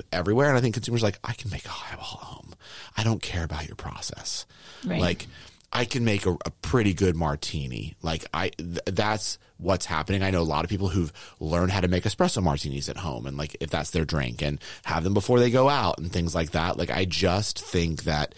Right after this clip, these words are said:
Speaker 1: this, this idea, and, and restaurants are, I, I get it, food costs are going up, but
Speaker 2: Yep.
Speaker 1: you know, this, this somewhat impending recession,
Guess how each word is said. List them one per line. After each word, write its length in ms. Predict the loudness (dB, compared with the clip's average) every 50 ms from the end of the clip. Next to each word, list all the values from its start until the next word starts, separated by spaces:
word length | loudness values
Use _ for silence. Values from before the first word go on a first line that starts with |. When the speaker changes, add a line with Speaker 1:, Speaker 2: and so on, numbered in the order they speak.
| -20 -20 -20 -20 -20 -20 -20 _ _ _ -12
Speaker 1:
this, 400 | -6 0 4 4 4 4 2 -2
this 400 | 0 2 2 2 2 -2 -4 -8 -12 _ _ _ _ -4
idea, 460 | -2 0 0 0 0 -2 -2 0 0 2
and, 260 | 2 2 2 2 0 -2 _ -4
and 200 | -2 0 0 -2 -2 -4
restaurants 440 | 0 2 4 4 4 4 2 2 4
are, 140 | 2 2 2 0 _ _ _ _ _ _ _ -20 -20 _ _ -16 -14 -14 -8 -2 2
I, 100 | 2 4
I 220 | 4 4 4 4
get 120 | 4 4
it, 40 | 4
food 180 | 4 2 2 4
costs 340 | 4 4 4 2 2 0 0
are 60 | 2
going 240 | 4 4 4 4 4
up, 200 | 2 2 0 0 0
but 240 | 0 0 0 0 -4
Speaker 2:
Yep. 80 | -12 -18 -18 -18 -18 -18 -20 -20 _ _ _ _
Speaker 1:
you 100 | 0 2
know, 120 | 2 4 4
this, 260 | 4 2 2 0 -2 -6 -8
this 320 | -4 -2 -2 -2 -2 -6 _ -10
somewhat 480 | -6 -4 -2 0 2 4 4 4 4 2
impending 400 | 2 2 2 2 2 2 2 0
recession, 800 | 0 0 0 -2 -2 -2 -2 0 0 2 2 2 2 0 -2